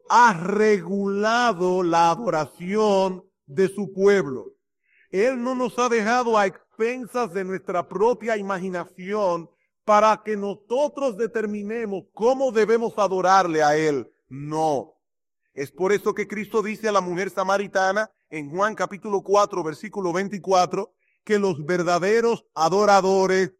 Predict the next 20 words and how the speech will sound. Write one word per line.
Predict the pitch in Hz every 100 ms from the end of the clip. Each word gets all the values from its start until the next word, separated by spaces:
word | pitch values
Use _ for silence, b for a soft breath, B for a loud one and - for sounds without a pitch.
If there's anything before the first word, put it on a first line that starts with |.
| _ _
son | 226 233
aquellos | 233 226 233 220 233 -
que | 202
adoran | 175 170 226 226 220
a | 202
Dios | 180 185 185 170 -
en | 160 180
espíritu, | 262 220 _ 285 294 269 240 220 214 214 226 _ _
pero | 190 180
también | 170 156 143 147
en | 151
verdad. | 156 175 170 202 165 123 _ _ _ _ _ _ _ _ _ _ _
Le | 147 165 165
adoran | 160 180 202 240 269 269
de | 294
corazón, | - 277 285 - 247 220 208 226 247 294 _ _
le | - 170 165
adoran | 165 196 233 262 269
en | 277
espíritu, | 277 - _ 269 262 240 - 220 220 220